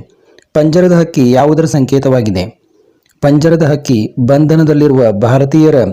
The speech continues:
ಸಂಕೇತವಾಗಿದೆ. ಹಂಗಿನ ಅರಮನೆಯಲ್ಲಿ ಹಕ್ಕಿ ಹೇಗೆ ನರಳುತ್ತಿದೆ? ಹಂಗಿನ ಅರಮನೆಯಲ್ಲಿ ರೆಕ್ಕೆಗಳನ್ನು ಬಿಗಿ ಹಿಡಿದುಕೊಂಡು ಹಕ್ಕಿ ನರಳುತ್ತಿದೆ.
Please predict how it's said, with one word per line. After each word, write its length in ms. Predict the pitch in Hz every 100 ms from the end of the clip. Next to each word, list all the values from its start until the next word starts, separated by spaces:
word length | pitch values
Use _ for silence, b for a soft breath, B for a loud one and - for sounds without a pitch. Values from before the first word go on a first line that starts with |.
| -
ಸಂಕೇತವಾಗಿದೆ. 760 | - 131 135 139 127 113 98 87 - - b b b b -
ಹಂಗಿನ 360 | 165 175 190 175
ಅರಮನೆಯಲ್ಲಿ 580 | 160 160 160 156 139 113
ಹಕ್ಕಿ 840 | - - 151 139 147 117 123 -
ಹೇಗೆ 300 | 143 156 160
ನರಳುತ್ತಿದೆ? 520 | 143 127 135 135 101 90 _ b b b b -
ಹಂಗಿನ 280 | 151 156 160
ಅರಮನೆಯಲ್ಲಿ 640 | 143 147 143 143 131 98
ರೆಕ್ಕೆಗಳನ್ನು 1040 | 110 - 123 139 135 156 143 143 147 113 104
ಬಿಗಿ 200 | 127 143
ಹಿಡಿದುಕೊಂಡು 600 | 131 135 139 135 127 101 113 b b b -
ಹಕ್ಕಿ 360 | 139 135 117 107 - -
ನರಳುತ್ತಿದೆ. 640 | 127 123 127 131 127 95